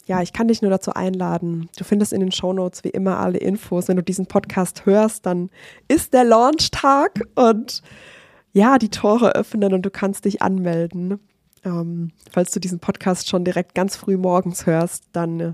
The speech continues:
ist es um elf Uhr soweit, also am sechsundzwanzigsten vierten um elf Uhr. Und das Programm startet nächste Woche am Dienstag, der zweite Mai.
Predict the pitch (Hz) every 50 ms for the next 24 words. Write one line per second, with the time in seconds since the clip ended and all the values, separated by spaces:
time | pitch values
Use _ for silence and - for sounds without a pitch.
0 | - - - 214 - 226 208 208 202 - - - 202 214 226 - - - - 196
1 | 196 190 185 175 165 160 151 156 170 180 - - - - _ _ _ _ _ 185
2 | 170 165 - - 170 165 165 180 - - - - 196 185 - - - 180 180 -
3 | - - - - 175 175 - - - 175 170 - 175 170 170 - 180 165 165 -
4 | - - 180 165 160 160 170 175 - _ _ _ _ - - - - - - -
5 | - - - - - 190 202 - - - 220 - - 214 214 214 - - 196 185
6 | 202 202 - 180 170 170 - 196 202 214 - - - - 185 180 175 175 170 -
7 | 175 170 175 180 180 170 - - 180 185 180 175 - - - 156 151 151 170 -
8 | - - - - - - - 160 180 - - 180 170 170 160 156 156 165 214